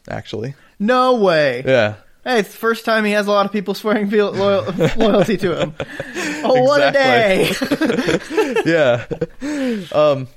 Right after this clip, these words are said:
Speaker 1: but it's like it pans around the camp, and then it comes out, and, uh, Chris Pine's character, Robert the Bruce, for those who know
Speaker 2: Mm-hmm.
Speaker 1: anything about history, um, has a, like, a sort of a mock sword fight with someone, and then it goes, and there's a catapult, and they throw a fiery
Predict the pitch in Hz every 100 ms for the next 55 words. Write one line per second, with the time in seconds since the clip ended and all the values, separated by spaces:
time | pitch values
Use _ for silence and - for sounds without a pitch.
0 | - - 156 151 170 147 - 165 156 160
1 | 147 - 131 127 131 123 131 117 - 147
2 | 123 120 123 123 120 120 120 110 110 127
3 | 104 117 110 107 - 131 - 117 - 120
4 | 110 123 113 110 117 - 139 110 107 98
5 | 101 104 104 - - - - 95 98 101
6 | 98 101 101 101 - 170 165 160 104 104
7 | 104 107 110 - 104 - - - _ -
8 | 113 104 - - _ - 127 127 117 110
9 | 117 113 107 107 104 - 139 123 113 113
10 | 110 - - 117 113 - 113 110 - 110
11 | - 110 110 107 104 - - - - 113
12 | 113 107 113 127 117 117 117 113 117 110
13 | 101 - - 113 - 120 110 113 104 104
14 | 101 _ _ 78 - _ _ - 127 113
15 | 107 117 110 107